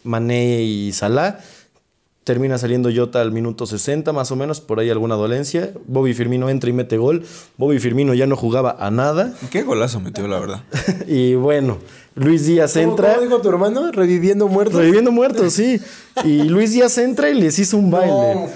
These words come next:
Speaker 3: qué buen
Speaker 1: Entonces
Speaker 3: jugador es Luis Díaz. La Volpe, la regaste, ¿eh?
Speaker 1: Ah, sí, se lo quería
Speaker 3: Ah,
Speaker 1: traer, se lo quería
Speaker 3: al
Speaker 1: traer.
Speaker 3: Toluca.
Speaker 2: Sí, sí, sí.
Speaker 1: Y qué bueno que no, porque si no ahorita no estaríamos hablando de él.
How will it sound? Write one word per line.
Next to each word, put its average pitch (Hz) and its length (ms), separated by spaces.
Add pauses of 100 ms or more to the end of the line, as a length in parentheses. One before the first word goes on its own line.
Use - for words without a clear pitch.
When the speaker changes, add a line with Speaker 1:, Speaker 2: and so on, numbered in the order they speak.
Speaker 3:
qué 190 140
buen 185 440
Speaker 1:
Entonces 165 500
Speaker 3:
jugador 175 140
es 165 180
Luis 165 120
Díaz. 160 180
La 160 100
Volpe, 180 500
la 147 100
regaste, 147 640
¿eh? - 60 (560)
Speaker 1:
Ah, - 180
sí, 170 200
se 170 100
lo 147 80
quería 151 200
Speaker 3:
Ah, 185 40
Speaker 1:
traer, 202 400
se 156 160
lo 139 160
quería 151 180
Speaker 3:
al 147 60
Speaker 1:
traer. 160 220
Speaker 3:
Toluca. 175 380 (420)
Speaker 2:
Sí, 165 160
sí, 160 200
sí. 180 140
Speaker 1:
Y 156 80
qué 214 180
bueno 233 340
que 139 140
no, 160 220
porque 123 280
si 120 100
no 135 120
ahorita 151 300
no 123 140
estaríamos 131 400
hablando 110 400
de 98 220
él. 110 120